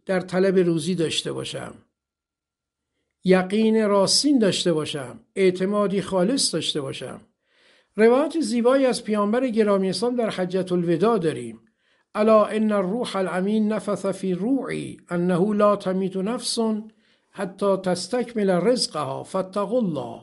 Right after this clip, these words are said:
و اجملوا فی الطلب.» می‌فرماد، من بخشی از عربیشو خوندم ولی ترجمه رو کامل می‌گم. پیامبر گرامی اسلام می‌فرمان: «آگاه باشید که روح الامین به قلبم الهام کرد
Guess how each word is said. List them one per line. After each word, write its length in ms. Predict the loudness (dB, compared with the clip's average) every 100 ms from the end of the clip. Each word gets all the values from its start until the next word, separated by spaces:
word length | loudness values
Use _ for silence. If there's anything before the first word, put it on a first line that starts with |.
| -6
و 140 | -6 -2
اجملوا 640 | -4 -2 -2 0 2 0
فی 160 | -2 -4
الطلب.» 600 | -4 -8 -6 -4 -8 -12 _ _ _ 0
می‌فرماد، 680 | 2 4 4 4 2 0 -10 _ -8
من 260 | -6 -6 -12 -8
بخشی 300 | -6 -4 -2
از 120 | -2
عربیشو 460 | 2 2 2 0 -4
خوندم 500 | -4 -4 -2 -4 -4 -2
ولی 160 | 0
ترجمه 460 | 0 -2 -2 -2 -4
رو 120 | -4
کامل 440 | -2 0 2 2 0
می‌گم. 360 | -4 -10 -12 -16 _ _ _
پیامبر 480 | 4 4 4 2 2
گرامی 440 | 2 2 2 2
اسلام 360 | -2 -2 -2 -2
می‌فرمان: 600 | -2 -2 -2 -2 -4 -8 -2
«آگاه 480 | 2 4 4 2 2
باشید 480 | 2 0 -4 -8 -2
که 120 | -2
روح 240 | 0 2
الامین 520 | 2 2 -2 0 0
به 100 | 0
قلبم 480 | -2 0 0 0 -2 -2
الهام 460 | -2 0 0 0
کرد 420 | -2 -6 -6 -12